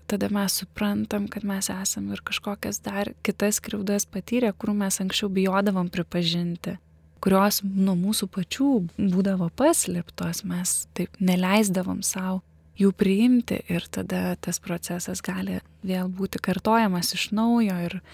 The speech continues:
tam pačiam žmogui atleisti, vat, būtent dėl tų dalykų, kurių aš net pati anksčiau nesuvokiau. Tai atleidimas, jis toks tam tikra prasme yra baigtinis,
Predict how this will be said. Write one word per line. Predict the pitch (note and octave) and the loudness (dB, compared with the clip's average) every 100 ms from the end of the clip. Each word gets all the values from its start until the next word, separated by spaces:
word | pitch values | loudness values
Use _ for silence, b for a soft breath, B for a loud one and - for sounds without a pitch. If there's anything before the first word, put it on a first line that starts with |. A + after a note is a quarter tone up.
| B B | B B
tam | - F3+ F#3+ | -6 -4 -2
pačiam | F#3+ - G#3+ A3 | -4 -2 0 2
žmogui | G3 F#3 F#3 F#3+ F#3+ F#3 F#3 _ _ _ | 0 0 -2 -4 -4 -4 -6 _ _ _
atleisti, | - - E3+ F3+ F3+ F#3 F3 - - F3 F#3 - - - _ | -6 -4 -2 -2 0 2 0 -2 0 -2 -2 -8 -20 -20 _
vat, | - F3+ F3 | -10 -8 -8
būtent | - F#3+ F#3+ F#3 | -6 -6 -4 -2
dėl | F3+ E3 | -2 -2
tų | A3+ | -2
dalykų, | G#3+ F#3 G3+ - | 0 0 0 -2
kurių | F#3 F#3+ G#3 | -2 -2 -2
aš | - F#3 G3+ | -2 -2 -2
net | F#3+ - | -4 -4
pati | F3+ - F#3+ | -10 -6 -6
anksčiau | F3+ E3+ - - F3+ | -4 -4 -4 -4 -2
nesuvokiau. | F3 E3 - A3 E3+ - F3 E3 _ b b b b b b b | -2 -4 -4 -4 -4 -6 -8 -8 _ b b b b b b b
Tai | - F#3+ F3+ F#3 F3+ F3+ F#3 G3 _ - C4+ | -10 -4 -2 0 -2 -2 -4 -8 _ -18 -14
atleidimas, | E3+ D#3+ F3 F3+ G#3+ F#3 | -8 -2 0 0 0 0
jis | F3 - | -2 -2
toks | F#3 - - - - - - - | -4 -4 -4 -4 -6 -14 -20 -14
tam | - F#3+ G#3+ | -4 0 2
tikra | G#3+ A3 A3 | 2 0 -2
prasme | - G3 G3 F#3+ | 0 -2 0 -2
yra | F#3 F#3+ | -2 0
baigtinis, | G#3 G#3+ G#3+ - - D4+ E4+ F4 - | 2 2 0 -4 -2 0 0 -2 -4